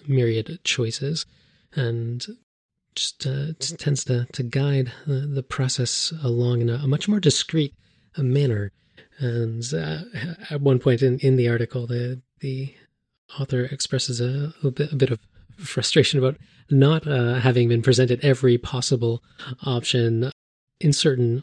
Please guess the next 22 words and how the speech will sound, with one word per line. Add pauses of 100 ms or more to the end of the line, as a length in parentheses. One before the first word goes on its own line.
(120)
matters (120)
pertaining
to
the, (280)
the
dial. (720)
But
he
was
also
quick (140)
to, (120)
to
point
out (220)
that
the
paradox
of
choice, (420)
uh, (120)
that